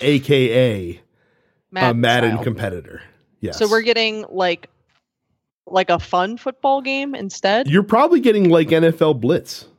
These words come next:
Speaker 1: is,
Speaker 2: Yeah.
Speaker 1: is what you're probably
Speaker 2: That's
Speaker 1: gonna get.
Speaker 2: rad.
Speaker 1: So, yeah, they, um, they, they announced the deal today. Um, two K said there's already various games that are in early development, uh, that will start releasing,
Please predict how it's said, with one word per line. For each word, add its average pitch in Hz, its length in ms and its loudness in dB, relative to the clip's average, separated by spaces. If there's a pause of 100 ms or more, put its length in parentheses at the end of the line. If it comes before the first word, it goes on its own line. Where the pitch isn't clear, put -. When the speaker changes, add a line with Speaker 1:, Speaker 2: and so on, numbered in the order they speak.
(200)
Speaker 1:
is, 190 100 -2
Speaker 2:
Yeah. 247 180 4
Speaker 1:
is 110 120 -6
what 113 200 -2
you're 120 80 -4
probably 104 440 -4
Speaker 2:
That's 98 260 -2
Speaker 1:
gonna 107 140 -6
get. 113 40 -4
Speaker 2:
rad. 185 440 -6 (1200)
Speaker 1:
So, - 180 0
yeah, 147 300 4
they, 143 220 4
um, 131 520 2 (260)
they, 135 200 2
they 135 180 2
announced 151 320 2
the 151 60 -4
deal 135 200 2
today. 135 480 -2 (120)
Um, 98 220 -6
two - 200 -8
K 127 180 -2
said 120 240 -4
there's 107 180 -4
already 107 560 -2
various 107 500 -6
games 110 360 -4
that 92 140 -6
are 92 80 -8
in 95 360 -8 (640)
early 135 340 4
development, 123 840 0
uh, 90 280 -2
that 90 180 -4
will 95 100 -10
start 107 280 -2
releasing, 101 640 -4